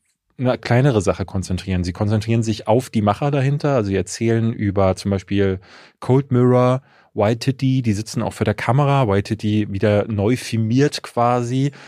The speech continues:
haben sogar, hab ich gesehen, eine Kommentare-Kommentiershow aufgenommen und erzählen so, wie haben sie sich kennengelernt mit Aufnahmen aus der Jugend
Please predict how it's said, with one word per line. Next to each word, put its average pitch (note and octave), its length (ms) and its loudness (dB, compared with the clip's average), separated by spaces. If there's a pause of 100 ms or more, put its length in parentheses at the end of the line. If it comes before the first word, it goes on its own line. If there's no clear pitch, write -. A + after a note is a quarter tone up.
(160)
haben G#2+ 160 -2
sogar, G#2+ 500 2
hab G#2+ 120 -4
ich G#2+ 100 -8
gesehen, G#2+ 420 0
eine G2+ 240 2
Kommentare-Kommentiershow G#2+ 1500 0
aufgenommen F2+ 760 0 (640)
und G#2+ 80 -2
erzählen G#2+ 360 0
so, G2 140 -2
wie F#2+ 100 0
haben G2 100 2
sie F2+ 80 -2
sich F#2 120 -2
kennengelernt G2+ 840 -2
mit - 380 -6
Aufnahmen G2+ 460 -2
aus G2 160 -4
der G#2 120 0
Jugend A2+ 440 0